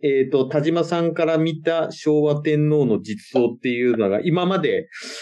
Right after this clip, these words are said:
た-、確かね、内容の的に、その、まあ、これはある人、えーと、一例だけれども、その、まあ、前半は絶対君主として、まあ、君臨してた昭和天皇が、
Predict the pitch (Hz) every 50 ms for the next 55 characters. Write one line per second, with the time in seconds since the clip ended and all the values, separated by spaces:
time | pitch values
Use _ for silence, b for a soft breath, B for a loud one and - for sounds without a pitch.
0 | B B B _ - 359 370 - - - - - - - - 160 131 120 113 110
1 | 113 135 160 208 254 285 269 285 294 294 285 285 277 285 285 - - _ - 233
2 | 226 226 240 240 233 226 226 233 226 226 226 - 208 202 202 196 196 190 185 185
3 | 190 185 185 _ _ _ _ _ _ _ _ _ _ _ _ _ _ _ _ _
4 | 240 247 202 123 - - - - _ _ _ - 220 220 226 247 262 262 262 254
5 | 254 - - - _ _ _ _ _ _ - 185 208 202 180 147 120 107 107 107
6 | - - - 147 135 127 - 120 110 107 107 104 101 98 92 92 101 98 98 98
7 | 98 123 110 - - 151 139 147 147 147 143 135 139 - 95 82 82 71 78 78
8 | 80 90 101 101 98 95 90 85 - - _ B B B B B B B _ -
9 | - 123 107 104 101 101 98 98 95 92 92 90 87 87 85 - - _ _ _
10 | _ _ _ - 220 226 170 147 - 214 226 247 247 - 247 240 226 220 202 151
11 | 147 160 156 156 160 175 165 156 160 160 160 - - - 170 160 139 123 127 147
12 | 95 85 87 - - - 101 90 - - - - 104 92 92 92 92 92 90 92
13 | - _ _ - 131 117 104 - - - 131 123 110 113 113 107 110 - - 110
14 | - 98 87 87 - - 123 113 113 113 117 117 104 101 98 92 90 87 85 -